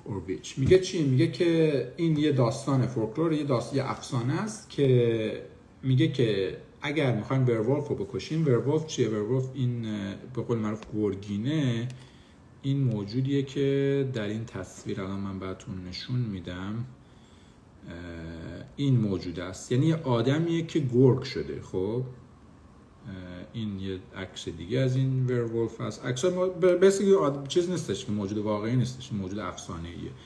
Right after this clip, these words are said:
اینجا هم می‌بینید یه دونه ورولفیه که خیلی سیکس پک داره و یه لباس خیلی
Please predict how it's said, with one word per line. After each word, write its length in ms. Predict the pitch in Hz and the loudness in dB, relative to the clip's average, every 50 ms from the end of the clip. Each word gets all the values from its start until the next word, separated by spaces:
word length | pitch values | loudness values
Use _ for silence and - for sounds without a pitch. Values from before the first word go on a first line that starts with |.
| - - - - - - - - - - | -20 -20 -20 -20 -20 -20 -20 -18 -8 -4
اینجا 340 | 123 117 110 107 127 127 127 | -2 -2 0 4 4 6 8
هم 60 | 127 | 8
می‌بینید 360 | 127 123 110 104 98 98 101 | 8 8 6 6 2 0 -2
یه 60 | 107 | -2
دونه 200 | 104 107 104 104 | -2 -2 -2 -2
ورولفیه 680 | 95 95 98 95 92 90 95 98 101 98 - - 110 - | -2 -2 -2 -2 -2 -2 -2 -4 -4 -4 -6 -6 -6 -6
که 420 | - - 92 92 92 87 85 85 - | -4 -4 -4 -4 -4 -4 -6 -8 -8
خیلی 120 | - 90 | -10 -12
سیکس 360 | - - - - - - - - | -10 -10 -12 -12 -12 -12 -10 -8
پک 260 | - - 135 - - | -8 -8 -8 -8 -6
داره 200 | 135 117 107 110 | -6 -4 -4 -4
و 220 | 110 110 110 110 | -4 -4 -4 -4
یه 120 | 107 104 98 | -2 -4 -4
لباس 460 | 95 90 85 87 92 92 - - 98 | -6 -6 -6 -6 -6 -8 -8 -8 -8
خیلی 560 | 92 90 - 92 87 85 87 90 92 95 | -8 -8 -8 -10 -10 -8 -8 -8 -8 -10